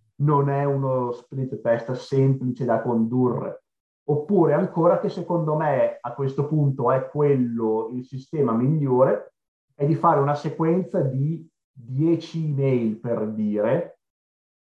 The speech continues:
eh, funnel, eh, di dieci email post opt-in, una con e una senza le pepite, e vedere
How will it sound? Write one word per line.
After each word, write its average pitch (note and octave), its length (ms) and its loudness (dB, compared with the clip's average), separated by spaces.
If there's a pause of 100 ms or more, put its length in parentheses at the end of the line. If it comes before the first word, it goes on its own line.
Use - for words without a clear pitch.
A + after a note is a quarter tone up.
(100)
eh, A2 500 0
funnel, A#2 720 0
eh, A2+ 540 2
di A#2 140 0
dieci C3 320 2
email A#2 560 2
post B2+ 320 0
opt-in, C3+ 800 -2
una E3+ 440 2
con D3+ 460 2
e D3 120 -2
una C#3+ 300 2
senza B2+ 920 -4
le B2 140 0
pepite, D3+ 960 0
e D3 120 -6
vedere C#3 840 4